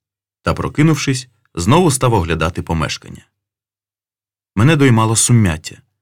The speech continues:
То здавалося, що ось-ось хтось прийде і спитає, як я тут опинився. То обсідали ще химерніші думки,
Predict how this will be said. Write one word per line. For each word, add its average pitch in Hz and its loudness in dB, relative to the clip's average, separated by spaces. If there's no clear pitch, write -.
То 95 -2
здавалося, 92 0
що - -2
ось-ось 95 -2
хтось - -4
прийде 123 0
і 110 2
спитає, 87 -4
як 92 -2
я 87 -10
тут 101 -4
опинився. 98 -4
То 151 2
обсідали 139 2
ще 135 2
химерніші 90 0
думки, 98 -4